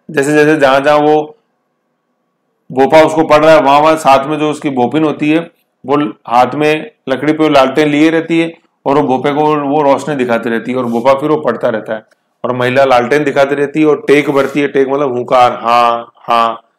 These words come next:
है ना, ऐसे जैसे मतलब एक राजा था, हाँ, उसकी दो रानियां थी, हाँ, वो टेक देना और फिर नृत्य भी करती। तो भोपिन तीन काम करती है, एक तो लालटेन से रोशनी दिखाना, दूसरा टेक भरना और तीसरा नृत्य। और भोपा वाचन करता रहता है और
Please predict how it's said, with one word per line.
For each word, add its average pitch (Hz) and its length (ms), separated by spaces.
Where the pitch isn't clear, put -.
है 147 80
ना, 190 80
ऐसे 135 260
जैसे 127 180
मतलब 127 220
एक 127 140
राजा 117 300
था, 113 160
हाँ, 120 480
उसकी - 180
दो 123 160
रानियां 117 360
थी, 117 260
हाँ, 113 460
वो 147 80
टेक 127 320
देना 107 160
और 120 160
फिर 143 140
नृत्य 123 300
भी 113 100
करती। 110 280
तो 135 80
भोपिन 131 300
तीन 180 240
काम 135 220
करती 117 320
है, 113 80
एक 120 120
तो 139 60
लालटेन 123 460
से 143 160
रोशनी 127 320
दिखाना, 143 340
दूसरा 127 400
टेक 127 340
भरना 131 200
और 135 100
तीसरा 135 280
नृत्य। 117 300
और 127 120
भोपा 120 300
वाचन 117 300
करता 117 260
रहता 123 220
है 151 60
और 165 280